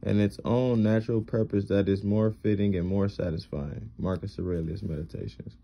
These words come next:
If a dog spends all day in bed, your bed, most likely that's fine. It's just being a dog. It doesn't have anywhere to be, no other obligation other than being itself.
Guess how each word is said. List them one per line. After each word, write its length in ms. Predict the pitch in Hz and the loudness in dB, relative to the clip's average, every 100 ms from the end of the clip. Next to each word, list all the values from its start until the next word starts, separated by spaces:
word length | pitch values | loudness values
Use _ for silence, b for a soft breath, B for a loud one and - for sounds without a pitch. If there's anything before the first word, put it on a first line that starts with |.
| - B B B B B | -20 B B B B B
If 140 | - 104 | -2 0
a 80 | |
dog 340 | 104 117 135 135 | 4 6 6 4
spends 300 | - 131 120 | 2 0 2
all 180 | 117 117 | 2 2
day 200 | 113 113 | 2 2
in 160 | 107 | 4
bed, 400 | 104 110 110 101 - - - | 4 4 4 0 -6 -20 -2
your 220 | 98 123 | 2 4
bed, 340 | 98 98 98 82 | 4 4 4 2
most 260 | 104 104 | 0 2
likely 280 | 101 101 95 | 0 0 0
that's 220 | 90 95 | -2 -4
fine. 440 | - 98 90 82 - b b b - | -4 -4 -4 -6 -10 b b b -4
It's 180 | 123 120 | -2 0
just 200 | 113 101 | 0 2
being 240 | 110 110 | 4 4
a 80 | 101 | 2
dog. 500 | 95 117 101 80 - - - - | 2 4 4 0 -4 -14 -18 -6
It 80 | 98 | 2
doesn't 300 | 117 113 113 | 2 4 2
have 200 | 107 98 | 2 2
anywhere 320 | 107 117 120 | 2 2 2
to 60 | 117 | 0
be, 340 | 95 101 101 | 2 2 4
no 220 | 95 101 110 | 2 2 2
other 180 | 104 90 | 2 0
obligation 760 | 95 101 101 90 98 101 101 | 0 0 0 2 0 0 -2
other 200 | 73 95 | 0 0
than 220 | 92 92 | 0 -2
being 260 | 90 95 90 | 0 0 0
itself. 520 | 87 - 90 85 98 | -4 -4 -4 -4 -6